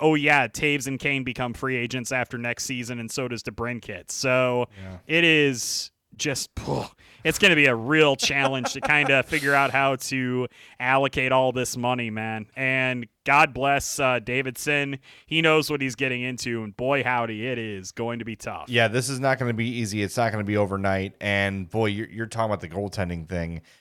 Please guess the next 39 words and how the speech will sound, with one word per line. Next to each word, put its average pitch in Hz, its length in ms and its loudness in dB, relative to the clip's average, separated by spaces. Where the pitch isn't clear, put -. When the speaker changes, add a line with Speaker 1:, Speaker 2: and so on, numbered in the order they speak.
Speaker 2:
And 120 100 4
I 143 100 6
have 131 140 4
high 117 200 4
hopes 110 240 0
for 104 120 -4
Drew 92 160 -6
Commesso. 90 480 -4
I, 90 260 -6
I 98 40 -2
really 92 260 -2
do. 87 400 -2
Um, 87 500 2
but, 87 320 2
uh, 87 720 -8
I, 117 140 0
he's 117 320 -4
not 120 220 2
ready 104 260 4
next 87 340 -4
year, 104 200 0
I 87 80 -2
can't 101 300 -4
imagine. 85 680 -2
Um, 95 540 2
Lankinen, 127 640 2
unrestricted, 117 800 0
making 110 300 -2
eight 107 140 0
hundred 101 300 -2
K. 104 480 2
You 135 140 -4
could 131 140 0
probably 127 380 4
get 101 220 0
him 101 180 -2
back 95 280 0
for 98 360 -4
a 104 100 0